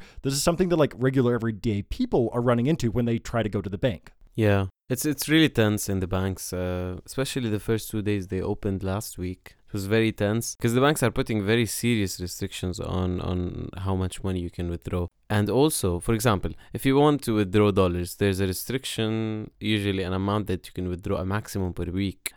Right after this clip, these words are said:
Speaker 2: And that's very, usually very low. Uh, we're talking three thousand dollars maximum or something around that, uh, that amount. And then when you withdraw dollars, you have to pay one percent, depending on the bank. But my bank, for example,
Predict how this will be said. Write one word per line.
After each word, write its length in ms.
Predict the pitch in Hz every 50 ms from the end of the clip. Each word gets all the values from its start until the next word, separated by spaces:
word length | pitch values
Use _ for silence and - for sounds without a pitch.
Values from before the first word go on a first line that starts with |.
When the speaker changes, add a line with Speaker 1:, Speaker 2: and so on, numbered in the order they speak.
| _ -
Speaker 2:
And 160 | 95 98 90
that's 240 | 98 101 98 - -
very, 260 | - 101 104 104 98
usually 400 | 101 - 107 110 101 95 92 87
very 260 | 87 95 92 87 87 85
low. 420 | 87 98 101 98 87 82 - - - - - - _
Uh, 200 | - 95 90 87
we're 140 | 90 95 95
talking 400 | - - 101 98 - - 92 87
three 300 | - - - 98 95 95
thousand 800 | 90 - 101 98 95 95 90 85 92 90 90 82 - - - - - -
dollars 540 | 110 92 92 92 90 90 87 85 85 - -
maximum 640 | 92 92 92 - - - 90 87 87 82 82 80 87 - _ _
or 160 | 101 95 90 85 -
something 360 | - - 95 90 98 87 85
around 280 | 90 90 90 87 87
that, 280 | 90 90 87 - - - - -
uh, 320 | - 90 87 85 82 82 85
that 320 | 90 92 92 92 - -
amount. 420 | 85 92 92 87 85 82 87 - - - _ _ -
And 160 | 110 110 110
then 340 | 120 127 127 127 127 120 - - _
when 220 | - 113 135 165
you 140 | 170 151 127
withdraw 400 | 101 98 95 - 107 107 104 101
dollars, 420 | 90 92 90 87 90 98 104 113 107
you 60 | 98
have 140 | 92 90 -
to 100 | 95 -
pay 180 | - 107 104
one 220 | 101 104 107 107 101
percent, 340 | - 101 95 - - -
depending 380 | 107 107 - 110 107 104 101 95
on 80 | 92 92
the 80 | 92
bank. 400 | - 104 101 101 104 95 92 85
But 100 | 82 -
my 220 | 95 107 123 135 113
bank, 220 | 104 98 95 -
for 80 | - 95
example, 460 | 92 90 95 92 90 - - 92